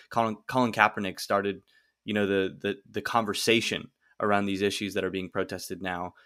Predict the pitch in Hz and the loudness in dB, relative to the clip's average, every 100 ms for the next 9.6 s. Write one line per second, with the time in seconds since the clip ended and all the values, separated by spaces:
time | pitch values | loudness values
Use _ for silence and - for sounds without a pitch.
0 | _ 104 123 131 104 87 69 73 - 110 | _ 4 8 8 6 -2 -4 -4 -4 -2
1 | 104 98 113 123 113 98 95 98 98 101 | 0 0 8 8 8 4 2 2 0 -2
2 | 98 87 95 85 107 101 92 98 95 85 | -4 0 -2 -2 -4 -2 0 0 -2 -4
3 | 90 78 78 85 - - - 98 90 - | -6 -6 -6 -6 -8 -10 -8 -8 -8 -10
4 | 90 - 90 92 - 90 90 95 - 101 | -10 -8 -10 -10 -6 -6 -6 -10 -10 -8
5 | 95 92 - 92 92 85 87 87 95 90 | -8 -8 -8 -8 -10 -12 -12 -10 -10 -12
6 | 85 92 87 - _ 92 - 107 - 95 | -10 -12 -12 -18 _ -12 -4 -4 -4 -6
7 | 98 92 - - 95 92 104 110 - 80 | -6 -6 -10 -10 -8 -4 -2 -2 -4 -6
8 | - - - _ 110 110 - _ _ _ | -6 -12 -20 _ 2 2 -2 _ _ _
9 | _ _ 120 131 - - | _ _ 4 4 2 -8